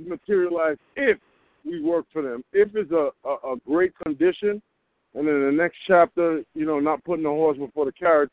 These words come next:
but, um, there will be sixty-something of them that, um, they're very wise to choose. So, um, we're sorry if you're not working for the results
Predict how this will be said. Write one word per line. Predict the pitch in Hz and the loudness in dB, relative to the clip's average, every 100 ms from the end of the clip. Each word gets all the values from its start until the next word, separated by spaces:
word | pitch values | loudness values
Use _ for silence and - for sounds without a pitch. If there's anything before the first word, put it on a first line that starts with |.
| 151 | -2
but, | 139 - _ _ _ _ - | -4 -4 _ _ _ _ -8
um, | 147 139 139 131 | -4 -2 -2 0
there | 156 | 2
will | 160 | 4
be | 147 151 - | 4 4 2
sixty-something | 190 - 175 - 185 175 156 147 | -6 -6 -10 -2 -2 -2 -2 -2
of | 131 127 | -2 0
them | 131 123 - _ _ _ _ | 0 0 -6 _ _ _ _
that, | 139 139 135 135 | 4 4 4 0
um, | 131 123 123 104 _ _ | 0 0 -4 -10 _ _
they're | 143 143 120 | -2 -2 0
very | 175 175 160 | 2 6 6
wise | 143 165 170 160 151 - | 6 6 6 4 0 -6
to | 131 - | -16 -6
choose. | 185 143 107 _ _ _ _ _ | -4 -4 -6 _ _ _ _ _
So, | 220 196 160 120 _ _ _ _ | 2 4 4 0 _ _ _ _
um, | 160 151 143 131 | -4 -2 -4 -4
we're | 233 - | -4 0
sorry | 247 202 196 185 - _ _ _ _ | 4 6 6 2 -2 _ _ _ _
if | 156 151 | -8 -6
you're | 190 | -4
not | 196 180 165 _ | 0 0 0 _
working | 123 175 175 180 | -4 -4 -2 -6
for | 151 | -4
the | 175 | -2
results | 160 135 175 165 - | -2 0 0 0 -2